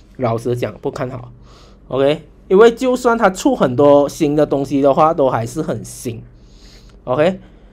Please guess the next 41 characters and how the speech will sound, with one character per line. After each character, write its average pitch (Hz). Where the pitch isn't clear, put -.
然 131
后 170
我 151
们 139
再 175
来 131
看 180
看 143
以 143
太 175
坊。 147
OK， 175
哎 165
呦， 131
你 117
看 190
越 214
来 139
越 196
像 208
我 123
画 190
的 156
绿 208
色 202
线， 202
哎， 160
跟 185
着 226
绿 240
色 233
线 240
走 165
了， 170
哎， 196
是 -
不 262
是 262
要 254
跌 254
了？ 135